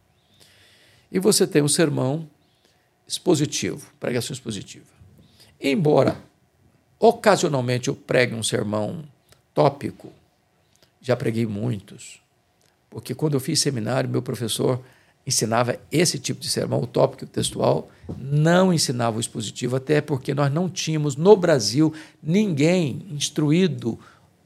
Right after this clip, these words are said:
ensinando sobre pregação expositiva. Se combatia, inclusive, o sermão expositivo.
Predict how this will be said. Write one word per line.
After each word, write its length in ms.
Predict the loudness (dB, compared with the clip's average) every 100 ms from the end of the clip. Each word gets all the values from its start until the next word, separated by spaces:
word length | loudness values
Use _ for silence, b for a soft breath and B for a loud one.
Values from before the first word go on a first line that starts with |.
| -4
ensinando 540 | 0 2 6 6 4
sobre 200 | 0 -4
pregação 260 | -2 -4 -6
expositiva. 760 | -12 -18 -16 -10 -10 -10 -16 -20 _ _ _ _ -8
Se 220 | -6 -2
combatia, 640 | -2 2 2 2 0 2
inclusive, 380 | 2 -2 -4 -4
o 40 |
sermão 180 | -6 -6
expositivo. 580 | -8 -12 -14 -14 -14 -14